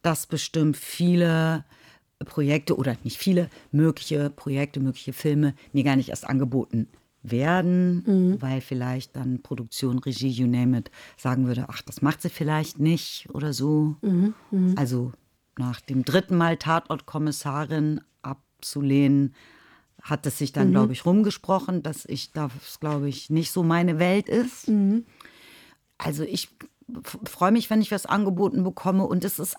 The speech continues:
Speaker 1: eigentlich ein völlig instinktgetriebenes, impulsbestimmtes, äh, Entscheidungsmanöver
Speaker 2: Mhm.
Speaker 1: ohne Manöver.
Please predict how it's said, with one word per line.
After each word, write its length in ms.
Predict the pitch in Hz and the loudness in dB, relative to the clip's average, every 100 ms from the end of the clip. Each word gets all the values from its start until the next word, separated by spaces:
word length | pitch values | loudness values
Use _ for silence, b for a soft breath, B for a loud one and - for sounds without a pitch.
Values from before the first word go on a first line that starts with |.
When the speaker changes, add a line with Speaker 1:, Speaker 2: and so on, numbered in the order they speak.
| - | -4
Speaker 1:
eigentlich 640 | 226 226 214 214 202 175 | 0 2 2 2 2 4
ein 140 | 190 | 4
völlig 840 | - - 185 180 180 175 - - | 2 -2 0 4 4 4 0 0
instinktgetriebenes, 1900 | 156 147 - - 180 175 - - 147 - - 147 139 139 131 127 - - - - _ b b b b b b b _ | 2 2 0 -2 2 2 0 -6 -6 -4 0 2 4 6 4 0 -4 -12 -16 -20 _ b b b b b b b _
impulsbestimmtes, 1800 | 131 - - 165 170 - - - - 151 139 - 131 120 - - - - _ _ | -4 -2 -2 0 0 -4 -4 -4 0 2 2 0 -2 -4 -6 -14 -20 -20 _ _
äh, 120 | - - - - | -18 -16 -16 -10
Entscheidungsmanöver 1500 | 127 123 - 127 117 120 - - - - 123 117 113 123 120 - | -6 -4 -2 0 4 2 2 -6 -10 -2 2 4 2 -2 -6 0
Speaker 2:
Mhm. 340 | 196 165 190 214 | 2 4 2 0
Speaker 1:
ohne 160 | 127 113 | 0 2
Manöver. 500 | 113 131 - - | 2 -2 -6 -10